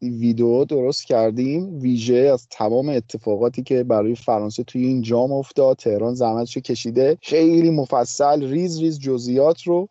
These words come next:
براتون در آورده. این ویدیو به زودی منتشر می‌شه توی یوتیوبمون و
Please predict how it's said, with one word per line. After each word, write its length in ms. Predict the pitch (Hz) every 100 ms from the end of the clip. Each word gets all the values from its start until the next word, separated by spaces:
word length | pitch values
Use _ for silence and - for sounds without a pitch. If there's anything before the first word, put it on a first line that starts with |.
| _
براتون 500 | 135 139 156 - 139
در 100 | 135
آورده. 800 | 170 202 175 160 151 156 156 175
این 180 | 160 165
ویدیو 800 | 170 156 156 180 160 147 151 151 _ _
به 140 | 139 143
زودی 400 | 131 135 135 180
منتشر 560 | 160 131 123 120 165
می‌شه 380 | 202 156 - 131
توی 240 | 123 131 127
یوتیوبمون 800 | 123 117 127 127 127 139 208 330
و 160 | 113